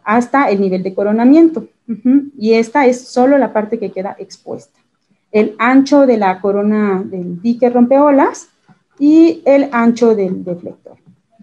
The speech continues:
Ujú. Creo que por ahí me faltó alguno. Ujú.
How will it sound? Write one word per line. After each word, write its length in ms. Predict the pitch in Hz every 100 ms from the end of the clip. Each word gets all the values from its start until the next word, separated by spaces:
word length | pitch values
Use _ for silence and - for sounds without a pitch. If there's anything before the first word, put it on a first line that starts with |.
| _
Ujú. 220 | 262 302 - _ 392 _ _ _ _ _ _ 190 185 _ _ _ 135 135 _ _ _ _ - 190 -
Creo 140 | 202
que 80 | 214
por 160 | 202
ahí 80 | 180
me 160 | 190 185
faltó 400 | 190 170 175 180 175 _ 180 _
alguno. 460 | 196 180 170 160 160 - - - - _ _
Ujú. 460 | 196 - 262 277